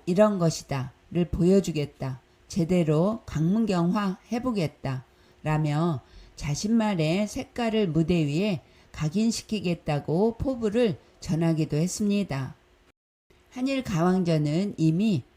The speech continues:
두 차례 녹화를 마친 상태로 많은 사랑님들이 궁금해하는 점은 바로 우리 가수님이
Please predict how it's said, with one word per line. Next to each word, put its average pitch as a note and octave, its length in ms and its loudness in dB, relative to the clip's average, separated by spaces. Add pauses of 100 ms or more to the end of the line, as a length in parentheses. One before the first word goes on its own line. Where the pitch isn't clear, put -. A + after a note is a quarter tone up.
두 F3 140 0
차례 F3+ 600 0
녹화를 D#3+ 580 0
마친 D#3 440 -4
상태로 E3+ 580 0 (480)
많은 F3 640 4
사랑님들이 A3 880 0
궁금해하는 F3 760 2
점은 D3 480 0 (320)
바로 D3 320 -2
우리 E3+ 300 0
가수님이 F3 880 0